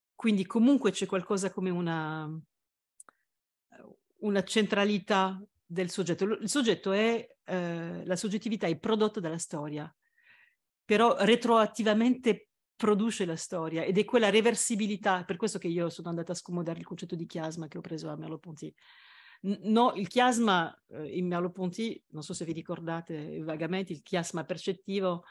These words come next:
eh, vedente visto, toccante toccato, eccetera, eccetera. Merleau-Ponty dice,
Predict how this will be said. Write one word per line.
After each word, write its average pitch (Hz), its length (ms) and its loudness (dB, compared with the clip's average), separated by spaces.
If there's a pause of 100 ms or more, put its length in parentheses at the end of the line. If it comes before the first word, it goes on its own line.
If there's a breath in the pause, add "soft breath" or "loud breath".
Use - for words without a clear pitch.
(560 loud breath)
eh, 147 1500 -8
vedente 165 420 -4
visto, 165 580 -4
toccante 165 340 -8
toccato, 165 580 -8
eccetera, 165 260 -6
eccetera. 180 280 -4
Merleau-Ponty 180 420 -2
dice, 196 380 -2